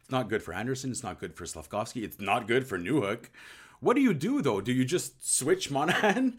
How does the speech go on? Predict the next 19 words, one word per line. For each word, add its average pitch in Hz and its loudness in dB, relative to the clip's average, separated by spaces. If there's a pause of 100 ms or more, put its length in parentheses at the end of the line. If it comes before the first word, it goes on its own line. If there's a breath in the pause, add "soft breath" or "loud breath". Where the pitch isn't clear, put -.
(100)
<laughs> - -14
w-, 156 -4
w-, 127 -2
like, 120 -4
and 131 2
bring 143 0
down 135 2
Newhook? 226 -2
Or, 110 -2 (340)
I 131 -2
don't 156 0
know, 190 0
'cause 107 -6 (220)
the 113 -4
Monahan 110 -2
line, 90 -8
as 107 -8
you 101 -6
mentioned, 135 -8